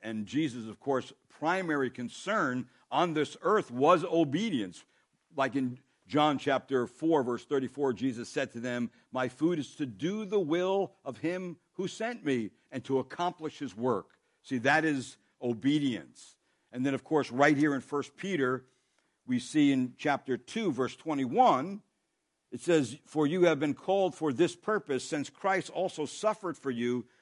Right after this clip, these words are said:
leaving you an example for you to follow in his steps." So even in suffering, who's gonna be our example? Christ is gonna be our example. So obedience comes with,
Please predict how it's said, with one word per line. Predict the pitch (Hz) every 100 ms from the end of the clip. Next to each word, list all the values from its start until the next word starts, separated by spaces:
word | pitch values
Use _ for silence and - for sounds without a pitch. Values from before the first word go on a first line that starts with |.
| _
leaving | 120 156 156 156
you | 147 143
an | 131
example | 120 110 107 156 175 - 113 110 139 _ _ _ _
for | - 156
you | 147 135
to | 127
follow | - - 160 151 117 120
in | 123 113
his | 113 110
steps." | - - 131 - - - - _ _ _ _ _ _ _
So | - 151
even | 160 165 196 190 180 180
in | 143 135
suffering, | - - 240 - 185 131 98 80 _ _ -
who's | 135 123
gonna | 143 127
be | 127
our | 120
example? | 117 110 127 131 143 139 _ _ _ _
Christ | _ 135 123 -
is | 107 98
gonna | 113 107
be | 98
our | 101
example. | 95 85 113 104 98
So | 95 139 -
obedience | 131 113 165 240 202 110 87 95 - - - _ _ _ _ _ _ _ _ _ _ _ _ _ _ _
comes | - - 170 165 131 120 127
with, | 113 117 120